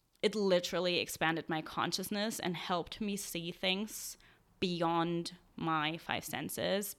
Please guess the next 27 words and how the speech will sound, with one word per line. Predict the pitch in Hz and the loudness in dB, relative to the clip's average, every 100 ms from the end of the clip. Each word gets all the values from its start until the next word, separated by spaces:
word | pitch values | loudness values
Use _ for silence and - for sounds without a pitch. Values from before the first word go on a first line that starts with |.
| - | -2
Basically, | 180 175 180 202 | 0 0 -2 0
what | 208 - - | 0 -2 -2
we | 180 | -2
were | 170 180 | 0 -2
talking | 175 - 160 170 165 | -2 -2 -2 0 -2
about | 156 165 165 - - _ _ _ _ _ _ - | 2 4 2 0 -12 _ _ _ _ _ _ -6
in | 185 | -2
the | 170 | 4
last | 170 185 - | 6 6 4
episode | - 185 - - 175 180 | -4 -6 -8 -4 -4 -4
about | - 175 170 - - - - _ | -2 0 0 -2 -8 -20 -20 _
ignoring | - 180 170 170 170 170 175 | -6 0 2 4 2 0 0
the | 170 | -2
external | 151 - 170 170 165 | -2 -2 0 0 -2
reality | 170 165 175 196 190 170 | 0 4 6 4 0 0
when | 170 | 2
you're | 165 165 | 2 2
manifesting, | 165 165 170 - 160 - 165 160 | 2 2 0 -4 -6 -4 -4 -4
or | - | -6
the | - | -10
physical | - 180 180 175 170 | -6 -6 -4 -6 -4
reality | 165 160 165 170 175 175 - - - - - | -2 0 -2 -4 -4 -6 -8 -18 -20 -20 -6
when | 175 175 170 - | 0 0 0 -2
you're | 175 175 170 | -4 -2 2
manifesting | 170 170 175 170 170 | 2 0 -2 -4 -4
your | 165 | -4
desires, | 165 165 175 175 180 170 170 - | -4 -2 4 6 6 4 2 -2